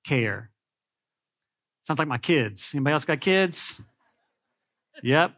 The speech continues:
Endless attention and meticulous care.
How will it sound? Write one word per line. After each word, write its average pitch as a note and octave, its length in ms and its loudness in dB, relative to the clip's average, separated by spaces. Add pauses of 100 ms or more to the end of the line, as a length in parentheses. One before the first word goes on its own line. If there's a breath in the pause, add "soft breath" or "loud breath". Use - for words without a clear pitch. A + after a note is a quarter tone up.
Endless G3 460 4
attention G#3 800 0
and D3 100 0
meticulous F3 580 2
care. A#2+ 380 0